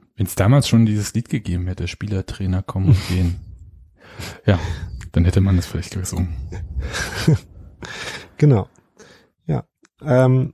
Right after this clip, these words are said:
Speaker 2: aber das war's eigentlich auch schon. Ähm, wie gesagt, ich, äh, ähm, hab ja an,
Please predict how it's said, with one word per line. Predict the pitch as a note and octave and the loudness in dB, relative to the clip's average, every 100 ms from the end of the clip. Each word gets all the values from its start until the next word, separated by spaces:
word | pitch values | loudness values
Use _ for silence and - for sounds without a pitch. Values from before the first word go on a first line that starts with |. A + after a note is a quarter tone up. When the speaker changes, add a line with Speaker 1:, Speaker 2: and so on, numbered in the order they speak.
| _ | _
Speaker 2:
aber | B2 B2 | 0 2
das | C#3 | 2
war's | A#2+ D#3+ | 0 0
eigentlich | A#2+ G#2 A#2 | -2 -2 -2
auch | |
schon. | - C#3 D#3 E3+ - G3 G3+ | -2 -2 -2 -4 -20 -16 -2
Ähm, | B2+ B2+ A#2+ B2 - - _ _ _ _ _ _ _ _ _ _ _ _ _ | 2 2 0 -2 -12 -20 _ _ _ _ _ _ _ _ _ _ _ _ _
wie | C#3 | 2
gesagt, | D3+ E3+ - | 4 2 0
ich, | - C3+ | -2 2
äh, | G#2+ A2 A#2+ - _ - | 4 2 -2 -14 _ -8
ähm, | C3+ A#2 A2 G#2+ - - _ | -2 0 2 0 -2 -8 _
hab | - C#3 | -8 2
ja | |
an, | D3+ | 2